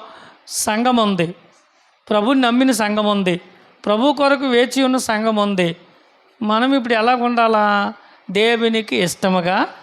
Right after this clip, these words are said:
ఉండాలి. హల్లెలూయా చెప్దాం. దేవునికి ఇష్టంగా ఉండాలంటే ఏం చెయ్యాలి?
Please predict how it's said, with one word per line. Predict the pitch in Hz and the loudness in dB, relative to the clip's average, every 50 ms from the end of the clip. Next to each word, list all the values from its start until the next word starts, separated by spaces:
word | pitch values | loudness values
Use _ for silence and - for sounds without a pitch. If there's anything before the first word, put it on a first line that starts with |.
| - _ _ - | -20 _ _ -2
ఉండాలి. | 196 190 185 170 160 147 143 170 190 - - - - _ _ _ _ _ _ _ - | -2 0 0 0 0 -2 -4 -6 -10 -14 -20 -20 -20 _ _ _ _ _ _ _ -4
హల్లెలూయా | 185 202 220 233 233 220 | -2 0 0 0 0 0
చెప్దాం. | 226 226 214 196 240 240 247 254 285 277 - - - - - - - - - - - | 0 -2 -2 0 0 0 0 0 -2 -6 -10 -16 -20 -20 -20 -20 -18 -18 -14 -8 -4
దేవునికి | 196 220 247 262 302 294 285 254 | -2 0 0 2 2 0 0 0
ఇష్టంగా | 269 - - - 294 302 302 302 | -2 -2 -2 -2 -2 0 0 2
ఉండాలంటే | 294 285 294 285 285 285 285 277 277 269 269 240 262 254 240 226 220 226 247 285 - - - _ _ _ _ _ - | 2 2 2 2 2 2 2 2 2 0 0 0 0 2 2 2 2 0 -2 -4 -8 -14 -20 _ _ _ _ _ 0
ఏం | - 294 277 240 | 2 2 2 2
చెయ్యాలి? | 226 214 175 170 160 147 | 0 0 0 -2 -2 -2